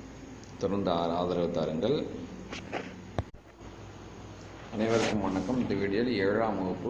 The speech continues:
உடற்கல்வி முதல் பருவத் தேர்வு தொகுத்தறி மதிப்பீடு செப்டம்பர் ரெண்டாயிரத்தி இருபத்தி நாலு அன்று நடைபெற்ற தேர்வுக்கான கேள்வித்தாள் மற்றும் அதற்கான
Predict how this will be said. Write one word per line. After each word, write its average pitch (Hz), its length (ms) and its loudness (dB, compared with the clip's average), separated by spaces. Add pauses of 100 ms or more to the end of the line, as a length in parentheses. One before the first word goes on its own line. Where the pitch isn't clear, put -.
உடற்கல்வி 98 600 2
முதல் 104 360 2
பருவத் 92 380 2
தேர்வு 90 320 2 (540)
தொகுத்தறி 110 520 4
மதிப்பீடு 92 420 2
செப்டம்பர் 117 560 2
ரெண்டாயிரத்தி 104 420 2
இருபத்தி 90 340 0
நாலு 80 240 0
அன்று 82 300 0 (400)
நடைபெற்ற 98 640 0
தேர்வுக்கான 92 580 0 (720)
கேள்வித்தாள் 110 680 4
மற்றும் 104 360 2
அதற்கான 98 480 2